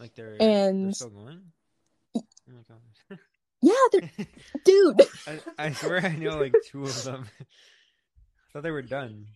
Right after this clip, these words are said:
Speaker 2: They have, like, V R
Speaker 1: No.
Speaker 2: games now.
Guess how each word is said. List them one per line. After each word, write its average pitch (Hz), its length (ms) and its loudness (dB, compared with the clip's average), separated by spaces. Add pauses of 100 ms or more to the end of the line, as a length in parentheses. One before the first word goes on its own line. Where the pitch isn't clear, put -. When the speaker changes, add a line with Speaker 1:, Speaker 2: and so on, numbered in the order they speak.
(1040)
Speaker 2:
They 311 120 4
have, 403 180 4
like, 370 120 2
V 330 200 4
R 359 200 2
Speaker 1:
No. - 40 -6
Speaker 2:
games 226 340 -8
now. 202 340 -12